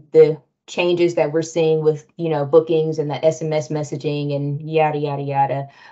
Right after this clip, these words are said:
But, uh, we're making, trying to make this a bit easier, allow Teams to be that place that you go to for booking your virtual appointments. There will be S M S integration with this as well.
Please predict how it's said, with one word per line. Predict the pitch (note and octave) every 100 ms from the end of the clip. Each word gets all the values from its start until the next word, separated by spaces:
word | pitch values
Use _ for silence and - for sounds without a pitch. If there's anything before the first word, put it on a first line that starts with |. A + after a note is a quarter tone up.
| -
But, | D3+ D#3+ D#3 D3+
uh, | D#3 D3+ D3 C#3+ C#3+
we're | E3+ E3+ D#3+ D#3
making, | C#3 F3+ F#3+ F3
trying | F#3+ F#3
to | F#3
make | F3+ F3 F3
this | D#3+ D#3+ - -
a | D#3
bit | D3 E3+
easier, | D#3+ E3 D#3 E3 E3 D#3+ D#3+ -
allow | D3+ D3+ D3+
Teams | D3+ E3+ D#3+ D#3
to | D#3
be | D3+ D3+
that | D3
place | D#3 D3 C#3+
that | C#3+
you | D3
go | C#3+ C#3+
to | - D#3 D#3+ -
for | D3
booking | C#3 D3+ D#3+ D#3+
your | E3 E3 D#3+
virtual | D#3+ D#3+ E3
appointments. | D#3+ E3+ E3 E3+ D#3+ -
There | C#3+
will | D3 D3
be | D3+ D3+
S | D3+ D3+
M | D3+
S | D3+ C#3
integration | D3+ C#3+ C#3+ C#3+ - C#3+
with | C#3+ C3+
this | D3 D3 -
as | D3 -
well. | C#3 C#3+ C#3+ D3